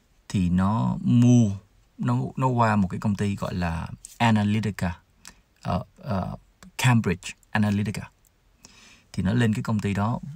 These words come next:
và cái công ty này á, sẽ liên lạc với Facebook và mua hết data của khách hàng. Thì là Facebook cho cái công ty này hết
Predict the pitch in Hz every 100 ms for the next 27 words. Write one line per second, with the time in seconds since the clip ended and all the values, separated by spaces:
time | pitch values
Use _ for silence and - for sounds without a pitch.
0 | 180 110 87 98 95 101 104 92 85 85
1 | 85 - - 92 104 95 87 95 117 98
2 | 101 - _ _ - _ _ - 82 87
3 | 98 104 101 92 - 135 - _ - 101
4 | 95 85 87 92 123 107 85 _ _ -
5 | _ - - _ _ _ _ _ _ -
6 | 90 85 85 80 82 - 104 165 - _
7 | _ - 104 98 95 123 107 98 98 87
8 | 85 -